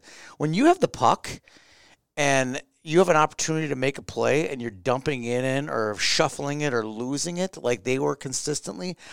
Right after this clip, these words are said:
I was a bit disappointed in their aggressiveness, lack of aggressiveness last night. Proctor Hermantown was just basically, like, just happy to, the, the problem is they, they got scored on with three minutes left.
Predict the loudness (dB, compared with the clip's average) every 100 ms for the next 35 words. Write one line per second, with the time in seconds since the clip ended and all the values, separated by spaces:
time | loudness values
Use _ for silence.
0 | -4 2 4 4 2 0 0 -6 -6 -6
1 | -4 -2 -4 -6 -8 -6 0 2 2 2
2 | -2 -4 -2 0 -2 -4 -8 -14 -10 -6
3 | -6 -6 -2 0 0 -2 -6 -4 -4 -4
4 | -8 -10 -10 -10 -12 -16 -20 -20 -6 0
5 | 0 -2 -8 -10 -14 _ -6 -2 -2 0
6 | 0 -2 -4 -6 -4 -2 -2 -4 -2 -2
7 | -4 -6 0 2 2 -2 -6 -10 -20 -20
8 | -20 -20 -20 -16 -10 -4 -2 2 4 4
9 | 4 2 2 0 -6 _ -20 -20 -20 -20
10 | 2 4 4 2 2 2 2 0 4 4
11 | 6 4 0 0 0 2 0 -4 -4 -4
12 | -6 -12